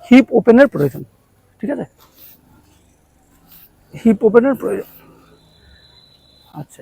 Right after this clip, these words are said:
এবার হিপ ওপেনের জন্য কোনো একটা বারকে এইভাবে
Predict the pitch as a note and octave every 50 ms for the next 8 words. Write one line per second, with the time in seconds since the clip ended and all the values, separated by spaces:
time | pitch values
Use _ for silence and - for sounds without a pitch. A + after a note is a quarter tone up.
0 | D3 C#3+ D3+ D3+ D3 - _ - A3+ - - B3+ - C4+ B3+ B3 G#3+ F#3+ A3+ G3+
1 | G3 G#3+ D4+ - _ - - _ _ _ - _ _ - - - - - - -
2 | - - _ - - _ _ _ _ - A3 G#3+ A#3+ A#3 - - A#3 F3+ D#3+ D#3+
3 | - D#3+ G3 G3+ - B3 A#3 G#3 G3 F3 G3+ G3+ A3+